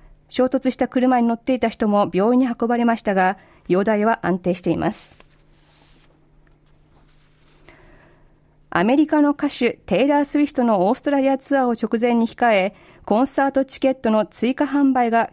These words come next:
今日午後行われます。メルボルンとシドニーで行われるコンサートのチケットが今日、ティケテックを通じて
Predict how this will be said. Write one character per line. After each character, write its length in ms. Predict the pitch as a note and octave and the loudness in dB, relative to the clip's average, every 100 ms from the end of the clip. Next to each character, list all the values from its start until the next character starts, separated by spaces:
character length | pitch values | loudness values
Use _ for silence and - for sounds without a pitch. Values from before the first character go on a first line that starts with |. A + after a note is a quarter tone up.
| - | 0
今 200 | C4 B3+ | 2 2
日 20 | |
午 140 | G3+ | 0
後 200 | B3 A#3 | 2 0
行 120 | D#3+ F3+ | 0 0
わ 180 | F#3 | 2
れ 80 | E3+ | 2
ま 140 | D#3+ G3+ | 2 0
す。 200 | - - _ _ _ _ _ _ _ _ - | -6 -16 _ _ _ _ _ _ _ _ -2
メ 140 | G#3 | 0
ル 80 | B3+ | 2
ボ 100 | D4 | 2
ル 100 | D4 | 2
ン 60 | C#4 | 2
と 80 | B3+ | 0
シ 140 | B3 | 0
ド 100 | C#4+ | 2
ニ 120 | C4+ | 2
ー 20 | |
で 120 | A#3+ A#3 | 2 0
行 120 | A#3+ | 2
わ 120 | A#3 | 2
れ 100 | A3 | 2
る 80 | A3+ | 0
コ 180 | - A#3 | 0 0
ン 60 | |
サ 180 | C#4 B3+ | 0 0
ー 40 | A3+ | 0
ト 100 | G#3 | 0
の 100 | G3 | -2
チ 140 | - | -2
ケ 80 | B3 | -4
ッ 40 | |
ト 140 | A#3+ G3+ | -2 -2
が 140 | F#3 | -2
今 320 | F#3 A3+ F#3+ - | 0 0 0 -4
日、 80 | - - | -20 -12
テ 80 | - | -4
ィ 20 | |
ケ 120 | D4 C4 | 0 0
テ 100 | B3 | -2
ッ 100 | B3 | 0
ク 100 | A#3 | -2
を 120 | A3+ | -2
通 240 | - G#3+ | -2 -2
じ 140 | A3 A3 | -2 0
て 280 | G3+ F#3+ | 0 -2